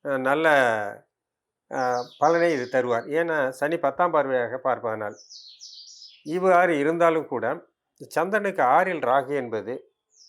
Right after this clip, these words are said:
எல்லா விதமான தவறுகளையும் குறைகளையும் போட்டிகளையும் வெற்றி பெறுவதற்குரிய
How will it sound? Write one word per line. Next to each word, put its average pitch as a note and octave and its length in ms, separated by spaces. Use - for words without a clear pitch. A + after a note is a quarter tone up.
எல்லா D#3+ 400
விதமான D3 680
தவறுகளையும் D3+ 600
குறைகளையும் C#3+ 680
போட்டிகளையும் D3 500
வெற்றி D3 260
பெறுவதற்குரிய B2 720